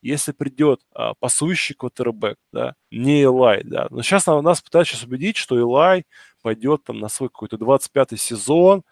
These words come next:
он стырит у Брэди там пятнадцать килограммов авокадо и как-то доиграет.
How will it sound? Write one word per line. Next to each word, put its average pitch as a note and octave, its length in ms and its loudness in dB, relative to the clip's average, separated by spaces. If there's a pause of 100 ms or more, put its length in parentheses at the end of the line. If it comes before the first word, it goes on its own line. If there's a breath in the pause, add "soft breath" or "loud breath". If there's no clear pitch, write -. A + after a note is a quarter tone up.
(360 soft breath)
он A2 240 -8
стырит C#3 520 0
у A#2 80 -4
Брэди B2 420 2
там G2+ 320 -6
пятнадцать - 760 -2
килограммов A#2 560 0
авокадо A#2+ 640 0
и A2 40 -4
как-то - 260 -10
доиграет. A2 580 0